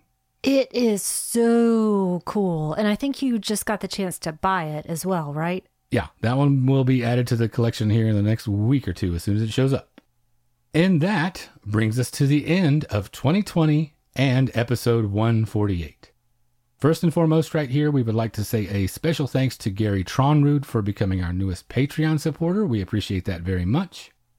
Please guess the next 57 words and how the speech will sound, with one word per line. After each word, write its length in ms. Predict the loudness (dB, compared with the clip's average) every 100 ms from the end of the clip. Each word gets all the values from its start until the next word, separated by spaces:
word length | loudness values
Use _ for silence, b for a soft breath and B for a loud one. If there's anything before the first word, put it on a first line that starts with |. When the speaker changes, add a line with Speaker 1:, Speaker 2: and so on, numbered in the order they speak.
| _ _ _ _ 0
Speaker 2:
If 180 | 2
what 140 | 2 2
we 140 | 2
do 100 | 2
here 140 | 4 4
is 120 | 2
valuable 380 | 2 0 0 -2
to 120 | 0
you 300 | 2 2 0 0
and 100 | 2
you 120 | 4
would 80 | 2
like 160 | 0 0
to 100 | -2
support 400 | -2 0 0 2
that, 240 | 0 0 -2
we 160 | 0
would 140 | 0 0
certainly 320 | 0 4 4
love 320 | 4 4 2
for 120 | 2
you 160 | 2 2
to 100 | 0
check 280 | -2 -2 0
out 200 | -2 -4 -4
our 240 | -4 -2
Patreon 680 | 0 0 2 2 2 2 0
at 140 | -2
patreon 500 | -2 0 2 2 2
dot 240 | 0 -2 -2
com 340 | 0 2 0
slash 380 | -2 -2 -2 0
magic 340 | 0 0 0
lantern. 400 | 0 0 0 -4 -6 _ _ _ _ _
The 80 | -2
five 220 | 2 2
dollar 200 | 2 2
a 60 | 2
month 260 | 2 0 0
level 320 | 0 0 0
gets 260 | -2 -2
you 80 | -4
access 440 | -2 -4 -2 -2 -2
to 180 | 0 0
a 140 | 0
big 320 | 0 -2 0
backlog 540 | 0 0 -2 -2 0 -2
of 100 | 0
bonus 300 | 2 2 2
episodes, 560 | -2 0 2 2 0
and 200 | -2 2
those 200 | 2 0
come 160 | 0 0
out 180 | 0 -2
on 120 | 0
the 80 | 2
Mondays 460 | 2 2 0 -2